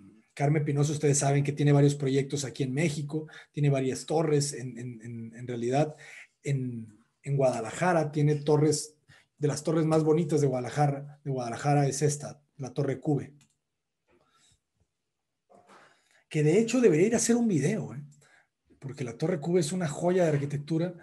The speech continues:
eh, en concreto también, concreto blanco, es una belleza, eh, y es de ella, ¿no? Y también está la Torre Q V dos, que no es tan bonita como la Torre Q V uno,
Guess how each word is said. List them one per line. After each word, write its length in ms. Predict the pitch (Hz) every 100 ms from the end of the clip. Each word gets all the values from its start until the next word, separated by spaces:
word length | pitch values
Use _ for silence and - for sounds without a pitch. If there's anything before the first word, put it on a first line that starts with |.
| - - -
eh, 380 | 131 123 117 123
en 120 | 143
concreto 640 | 139 127 156 160 170 165
también, 640 | 147 131 131 139 156 - - - - _ _ _ _ _ _ _ _ _ _ _
concreto 480 | - 139 147 151 165
blanco, 640 | 143 131 147 147 190 - - _ _ _ _ _ _ _ _
es 140 | - 175
una 160 | 165
belleza, 600 | 131 117 139 135 - - - _ _ _ _
eh, 400 | 123 117 117 -
y 180 | 160 151
es 140 | 151
de 200 | 147 131
ella, 240 | 143 127 107
¿no? 200 | 135 - - - _ -
Y 100 | 196
también 300 | 175 156 165
está 220 | 147 156
la 140 | 151
Torre 240 | 147 147 143
Q 140 | 151
V 100 | 135
dos, 500 | 143 156 - - - _ _ _ _ _ _ _ _ _
que 100 | 131
no 120 | 135
es 120 | 147
tan 160 | 190 208
bonita 360 | 190 180 160 156
como 180 | 143
la 100 | 127
Torre 400 | - - 147 147
Q 120 | 147 147
V 120 | 143
uno, 380 | 139 165 226